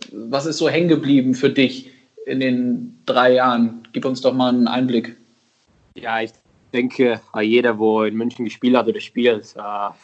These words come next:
Speaker 2: da können wir uns alle einigen, dass das einfach ein sehr, sehr, sehr hohes Niveau ist in München, ähm, was alles angeht. Also Trainerstab natürlich überragend, ähm,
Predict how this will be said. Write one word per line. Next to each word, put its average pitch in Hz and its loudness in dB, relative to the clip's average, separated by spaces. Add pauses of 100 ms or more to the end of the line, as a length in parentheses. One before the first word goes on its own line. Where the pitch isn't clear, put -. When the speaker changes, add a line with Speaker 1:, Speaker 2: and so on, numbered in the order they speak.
(320)
Speaker 2:
da 127 -6
können 113 0
wir 113 4
uns 113 -2
alle 113 2
einigen, 110 0
dass 110 -4
das 117 -6
einfach 113 -2
ein 107 -2
sehr, 110 -2
sehr, 104 -2
sehr 107 -8
hohes 113 0
Niveau 113 2
ist 110 0
in 110 -4
München, 110 -2
ähm, 104 -6 (160)
was 123 -2
alles 135 2
angeht. 107 -2
Also 113 -2
Trainerstab 120 -2
natürlich 110 -4
überragend, 113 0 (100)
ähm, 107 -4